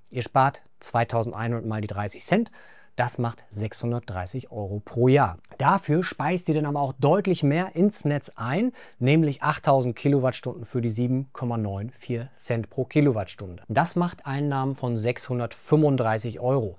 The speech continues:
Das Solarspitzengesetz übrigens, das lassen wir jetzt hier an dieser Stelle auch außer Betracht. Es könnte nämlich ja auch sein, dass ihr dann einspeist ohne Speicher, wenn die Einspeisevergütung gerade nicht gezahlt wird. Aber das können wir jetzt ganz schwer berücksichtigen, denn das wissen wir ja noch nicht in Zukunft, wie das die nächsten zwanzig Jahre ist.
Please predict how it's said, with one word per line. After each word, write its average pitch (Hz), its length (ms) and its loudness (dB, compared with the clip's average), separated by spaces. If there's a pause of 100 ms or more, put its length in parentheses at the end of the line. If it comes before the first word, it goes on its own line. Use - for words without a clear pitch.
(100)
Das 139 220 6
Solarspitzengesetz 151 800 8
übrigens, 135 300 2
das 156 120 2
lassen 170 300 2
wir 156 160 4
jetzt 151 180 0
hier 156 140 2
an 139 60 2
dieser 139 180 0
Stelle 160 300 0
auch 220 180 6
außer 196 300 6
Betracht. 147 400 0
Es - 180 -6
könnte 185 320 0
nämlich 175 320 4
ja - 140 -4
auch 127 160 0
sein, 156 260 -2
dass 147 160 -4
ihr 147 80 -4
dann 170 380 2
einspeist 110 640 -4
ohne 117 260 0
Speicher, 117 580 -2 (340)
wenn 120 360 2 (140)
die - 80 -6
Einspeisevergütung 135 1300 -2 (160)
gerade 117 240 -2
nicht 95 180 -6
gezahlt 131 420 0
wird. - 120 -12
Aber 202 320 8
das 185 240 4
können 208 160 2
wir 202 80 4
jetzt 175 160 0
ganz 214 200 6
schwer 190 200 4
berücksichtigen, 185 600 4
denn 180 180 6
das 175 260 4
wissen 208 260 4
wir 180 100 6
ja 147 100 6
noch 131 120 2
nicht 131 200 0
in 135 100 -2
Zukunft, 156 460 0
wie 139 80 2
das 147 160 0
die 139 80 0
nächsten 127 260 0
zwanzig 117 380 -2
Jahre 110 280 0
ist. - 380 -2